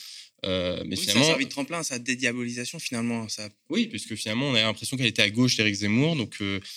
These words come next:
Speaker 1: donc ça, euh, et, et en même temps, tout le monde sait ce qu'il y a dans le programme de Marine Le Pen. Euh, Marine Le Pen elle-même, euh, euh, a beaucoup parlé de submersion migratoire, d'invasion migratoire, son père également.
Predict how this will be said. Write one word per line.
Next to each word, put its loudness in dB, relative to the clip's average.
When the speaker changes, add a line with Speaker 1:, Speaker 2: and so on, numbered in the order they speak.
Speaker 1:
donc 2
ça, 4
euh, 0
et, 0
et 6
en 4
même 4
temps, 2
tout -2
le 6
monde 4
sait 0
ce -10
qu'il 2
y 6
a 6
dans 2
le 2
programme 0
de 0
Marine -2
Le 0
Pen. 4
Euh, 0
Marine 4
Le 4
Pen 4
elle-même, 6
euh, -2
euh, -2
a -4
beaucoup -2
parlé 4
de 0
submersion 2
migratoire, 0
d'invasion 2
migratoire, 0
son -2
père 4
également. 2